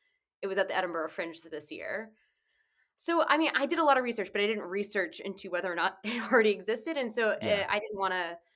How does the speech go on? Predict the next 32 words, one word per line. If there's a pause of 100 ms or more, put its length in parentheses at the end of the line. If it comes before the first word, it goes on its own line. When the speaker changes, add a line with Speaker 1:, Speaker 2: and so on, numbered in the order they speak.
(260)
Speaker 1:
compete
with
that.
I
listened
to
the
album,
and (120)
it
was
better
than
anything
I
could
come
up
with
for
that.
So
I
was
like,
"Y-, (180)
you
<laughs>
guys
can
have
that."